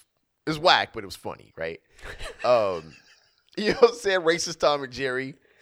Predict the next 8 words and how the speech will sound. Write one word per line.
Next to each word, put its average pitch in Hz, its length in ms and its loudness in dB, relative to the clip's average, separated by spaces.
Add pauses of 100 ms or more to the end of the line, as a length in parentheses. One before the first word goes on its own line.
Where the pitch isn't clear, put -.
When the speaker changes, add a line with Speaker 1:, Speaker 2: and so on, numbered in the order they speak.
(340)
Speaker 1:
You 190 160 -14
know, 151 260 4
when, 151 140 -6
when, 127 240 -8
<laughs> - 580 -8
when 147 140 -6
the 135 100 2
only 147 560 2